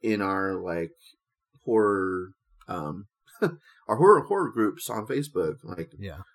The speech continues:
Speaker 1: Bone Tomahawk is a horror movie?
Speaker 2: <laughs>
Speaker 1: What? What are you, what are you talking about? Why are you talking about this? <laughs>
Speaker 2: Yeah.
Speaker 1: This movie right now.
Speaker 2: Yep.
Speaker 1: Um,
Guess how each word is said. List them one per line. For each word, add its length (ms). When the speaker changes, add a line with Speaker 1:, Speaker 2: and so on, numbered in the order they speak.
Speaker 1:
Bone 200
Tomahawk 480
is 80
a 40
horror 260
movie? 280
Speaker 2:
<laughs> 40
Speaker 1:
What? 200
What 320
are 120
you, 100
what 120
are 40
you 100
talking 320
about? 340
Why 100
are 40
you 140
talking 260
about 260
this? 380
<laughs> 80
Speaker 2:
Yeah. 220
Speaker 1:
This 240
movie 180
right 180
now. 220
Speaker 2:
Yep. 200
Speaker 1:
Um, 580